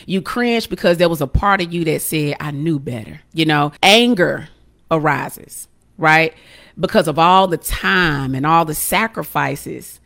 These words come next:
and you can't undo what's already been done, all right? You start to beat yourself up on the whys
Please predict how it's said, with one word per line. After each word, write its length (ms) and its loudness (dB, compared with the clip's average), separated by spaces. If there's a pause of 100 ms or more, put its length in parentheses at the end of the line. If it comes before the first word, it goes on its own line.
(120)
and 140 4
you 160 2
can't 400 0
undo 880 4 (580)
what's 320 2
already 440 2
been 260 -4
done, 240 -8 (320)
all 100 -6
right? 300 -2 (420)
You 80 -6
start 280 4
to 80 -2
beat 260 -4
yourself 500 -2
up 480 0
on 180 2
the 80 -2
whys 840 4